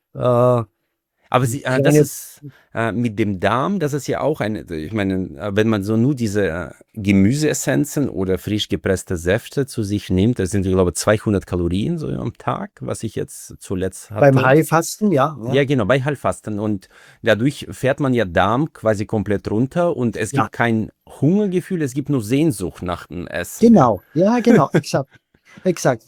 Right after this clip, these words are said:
Speaker 1: Der Hunger lässt nach, aber man kriegt so Fantasien. Und,
Speaker 2: <laughs>
Speaker 1: äh, die Darmschleimhaut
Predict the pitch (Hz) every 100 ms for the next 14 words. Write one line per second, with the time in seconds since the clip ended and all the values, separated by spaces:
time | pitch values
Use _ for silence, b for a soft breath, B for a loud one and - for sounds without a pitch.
0 | B B - 143 180 247 208 139 123 -
1 | 139 175 180 170 160 156 147 190 - 170
2 | - 156 147 143 127 151 135 104 b b
3 | b b b b - 143 156 156 156 143
4 | 151 139 139 135 _ _ _ _ - 139
5 | 135 143 202 214 - 175 160 160 160